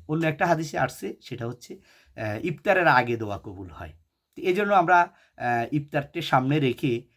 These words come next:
আমরা দোয়া দরুদ পড়তে থাকবো, দরুদ শরীফ পড়তে থাকবো, বেশি বেশি করে ইস্তেগফার বেশি বেশি করে পড়বো। পড়ার আগে ইফতারের দুই মিনিট, তিন মিনিট আগে করে আমরা আল্লাহর কাছে দোয়া করে প্রার্থনা করব, "আল্লাহ, আমাদের রোজাগুলো কবুল করেন, আমাদের পিছনে গুনাহগুলো ক্ষমা করে দেন,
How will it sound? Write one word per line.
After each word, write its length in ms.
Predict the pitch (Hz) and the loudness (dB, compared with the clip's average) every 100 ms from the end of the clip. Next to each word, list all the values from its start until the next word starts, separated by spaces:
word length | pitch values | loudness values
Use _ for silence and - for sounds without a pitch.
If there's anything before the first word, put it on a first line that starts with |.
| _ | _
আমরা 460 | 120 113 113 110 104 | -8 -2 0 0 -2
দোয়া 340 | 110 120 113 110 | -4 2 2 2
দরুদ 300 | 117 113 113 | -2 -4 -6
পড়তে 240 | 117 - 113 | -14 -14 -10
থাকবো, 320 | 110 110 110 | -10 -8 -6
দরুদ 200 | 113 110 | -6 -6
শরীফ 220 | 117 113 | -8 -8
পড়তে 240 | 117 110 - | -10 -12 -8
থাকবো, 260 | 113 113 | -6 -4
বেশি 240 | 107 98 120 | -4 -6 -6
বেশি 180 | 113 110 | -8 -10
করে 360 | 113 104 104 | -10 -10 -10
ইস্তেগফার 500 | 113 - 120 - 117 | -14 -12 -12 -6 -6
বেশি 220 | 113 107 120 | -6 -8 -8
বেশি 180 | 120 | -8
করে 160 | 117 113 | -6 -6
পড়বো। 380 | 110 110 107 104 _ _ - | -6 -10 -12 -18 _ _ -2
পড়ার 260 | 180 196 | 2 4
আগে 180 | 196 196 | 4 0
ইফতারের 480 | 190 - 208 208 175 | -8 -6 -4 -4 -4
দুই 120 | 196 | -6
মিনিট, 300 | 196 202 151 | -6 -8 -8
তিন 120 | 233 | -4
মিনিট 260 | 185 151 135 | 0 0 0
আগে 220 | 104 104 | -2 -4
করে 340 | - 117 147 - _ - | -6 -4 -4 -10 _ -8
আমরা 220 | 113 110 | -4 -2
আল্লাহর 220 | 101 95 | -2 -4
কাছে 220 | - - 107 | -8 -8 -6
দোয়া 200 | 104 95 | -6 -6
করে 180 | 104 | -10
প্রার্থনা 400 | 98 113 - 101 | -10 -12 -12 -14
করব, 300 | - 95 87 - _ - | -12 -14 -14 -18 _ -2
"আল্লাহ, 320 | 143 160 135 | 4 6 6
আমাদের 240 | 139 143 | 4 0
রোজাগুলো 400 | 131 120 120 135 | -2 -4 -4 -4
কবুল 320 | 135 170 143 | -4 -2 -2
করেন, 300 | 113 107 90 - _ _ _ - | -4 -12 -14 -16 _ _ _ -2
আমাদের 340 | 139 165 175 | 2 2 0
পিছনে 360 | 156 147 170 165 | -2 -2 0 2
গুনাহগুলো 420 | 151 165 165 160 | 2 2 2 0
ক্ষমা 260 | 165 165 | 2 0
করে 220 | 156 135 104 | 2 0 -2
দেন, 220 | 98 | -8